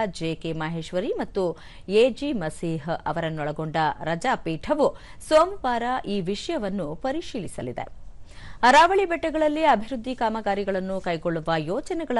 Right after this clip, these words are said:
ವಿರುದ್ಧ ಸಾರ್ವಜನಿಕ ವಲಯದಲ್ಲಿ ತೀವ್ರ ವಿರೋಧ ವ್ಯಕ್ತವಾಗಿತ್ತು.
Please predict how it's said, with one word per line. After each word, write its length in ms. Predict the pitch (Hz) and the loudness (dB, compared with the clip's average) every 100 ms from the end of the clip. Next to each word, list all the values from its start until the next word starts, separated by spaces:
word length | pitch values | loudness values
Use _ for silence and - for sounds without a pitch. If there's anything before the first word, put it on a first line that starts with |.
| 202 | 2
ವಿರುದ್ಧ 360 | 175 180 175 233 254 269 - - | 0 -2 -2 2 4 2 -8 4
ಸಾರ್ವಜನಿಕ 580 | 277 277 349 392 320 285 202 | 8 8 6 0 -2 2 2
ವಲಯದಲ್ಲಿ 600 | 175 175 160 160 247 233 - - | 4 0 0 0 0 0 -2 -4
ತೀವ್ರ 300 | 269 311 302 208 | -2 0 0 2
ವಿರೋಧ 360 | 185 254 277 - 165 | 2 2 0 -2 -4
ವ್ಯಕ್ತವಾಗಿತ್ತು. 680 | 165 - 302 220 151 - | -4 -2 0 0 -2 -6